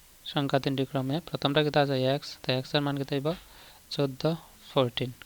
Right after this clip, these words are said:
কমা দ্বিতীয় সংখ্যাটা কিতা হইব? এক্স প্লাস টু। তো এক্স প্লাস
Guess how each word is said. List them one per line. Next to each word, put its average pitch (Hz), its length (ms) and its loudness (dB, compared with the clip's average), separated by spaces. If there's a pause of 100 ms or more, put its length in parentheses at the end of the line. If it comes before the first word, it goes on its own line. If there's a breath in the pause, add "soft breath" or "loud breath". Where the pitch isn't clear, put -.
কমা 127 300 -2 (560 loud breath)
দ্বিতীয় 135 320 0
সংখ্যাটা 139 360 0
কিতা 139 200 0
হইব? 139 140 2
এক্স 127 340 0
প্লাস 160 200 6 (560 loud breath)
টু। 143 200 2 (140)
তো 127 100 2
এক্স 123 200 2
প্লাস 135 140 -2